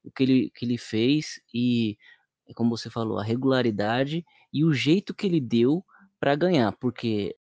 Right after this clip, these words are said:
vendo que o Bottas, que era o único que podia desafiar o título dele, tava tão mal, ele podia muito bem fazer uma corrida ali, é, na segurança, parar duzentos e cinquenta vezes nos boxes, fazer seus pontinhos, ser campeão do mesmo jeito.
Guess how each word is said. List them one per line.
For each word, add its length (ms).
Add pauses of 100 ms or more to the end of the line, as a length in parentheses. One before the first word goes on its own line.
(180)
vendo 320
que 80
o 40
Bottas, 460
que 100
era 120
o 40
único 220
que 80
podia 260
desafiar 360
o 40
título 360
dele, 260 (460)
tava 200
tão 220
mal, 480
ele 240
podia 340
muito 300
bem 180
fazer 280
uma 120
corrida 360
ali, 280 (400)
é, 280
na 120
segurança, 800 (220)
parar 340
duzentos 400
e 60
cinquenta 420
vezes 220
nos 380
boxes, 460 (320)
fazer 200
seus 200
pontinhos, 640
ser 100
campeão 320
do 80
mesmo 240
jeito. 320